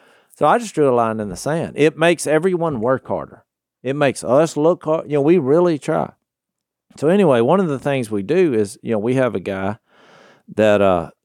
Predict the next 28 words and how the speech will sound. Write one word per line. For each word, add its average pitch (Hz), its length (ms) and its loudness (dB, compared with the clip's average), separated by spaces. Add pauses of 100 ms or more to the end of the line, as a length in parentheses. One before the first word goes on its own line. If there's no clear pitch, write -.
who's 120 200 -4
a 110 60 0
scout, 95 640 0
and 101 180 -4
we 143 180 4
all 131 200 2
try 135 280 0
to 139 60 -2
go 104 260 0
the 95 120 -4
day 104 280 -2
before 110 560 -2
and 98 240 -12
kinda 117 280 -4
scout 107 420 -4
out 107 220 -2
the 92 80 -16
location. 101 600 -4
You 120 60 -10
gotta 156 160 4
remember, 143 220 0
we've 175 140 0
never 147 220 -2
been 135 200 -6
to 151 60 -6
these 98 220 -10
places. - 480 -16 (840)
So, 131 420 0